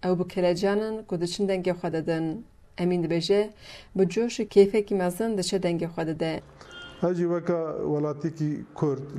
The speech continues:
Speaker 2: li Kurdistana Bakur, mafê me heye biçim dengê xwe bidim. Ez ê gelkî bi coşekî, bi keyfekî biçim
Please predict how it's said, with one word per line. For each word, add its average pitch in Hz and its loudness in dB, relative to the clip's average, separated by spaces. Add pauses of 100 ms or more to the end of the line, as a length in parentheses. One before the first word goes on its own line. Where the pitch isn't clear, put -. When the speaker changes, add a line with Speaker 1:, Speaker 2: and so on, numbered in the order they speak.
(100)
Speaker 2:
li 123 -6
Kurdistana 139 -2
Bakur, 143 -2 (160)
mafê 147 -2
me 135 -2
heye 135 -4
biçim 131 -8
dengê 127 -2
xwe 120 -6
bidim. 131 -6 (640)
Ez 139 2
ê 156 2
gelkî 160 0
bi 135 -2
coşekî, 147 0
bi 147 -12
keyfekî 147 -2
biçim 170 -2